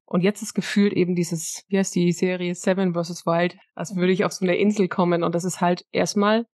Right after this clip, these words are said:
nichts da und sie darf von mir erschlossen werden. Und es geht jetzt mal um mich und um mein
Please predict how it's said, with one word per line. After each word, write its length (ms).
nichts 360
da 180
und 80
sie 80
darf 160
von 160
mir 220
erschlossen 440
werden. 320
Und 80
es 140
geht 140
jetzt 180
mal 80
um 140
mich 280
und 160
um 460
mein 640